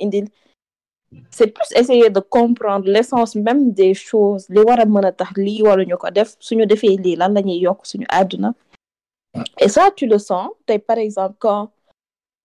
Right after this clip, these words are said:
su, su Yàlla waxee, quand dans le Coran, on, on,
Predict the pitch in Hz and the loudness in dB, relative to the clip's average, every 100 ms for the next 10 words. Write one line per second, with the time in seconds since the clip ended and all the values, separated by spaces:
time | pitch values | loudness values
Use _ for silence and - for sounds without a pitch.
0 | _ - 220 - 247 247 240 214 196 185 | _ -8 -8 -4 0 2 2 2 0 0
1 | 180 135 202 190 175 - 208 202 196 180 | -2 -2 -2 -4 -6 -4 -2 0 0 0
2 | 180 196 208 226 208 202 190 170 - 160 | 0 0 0 -2 0 0 -2 -4 -8 -10
3 | 160 - | -14 -18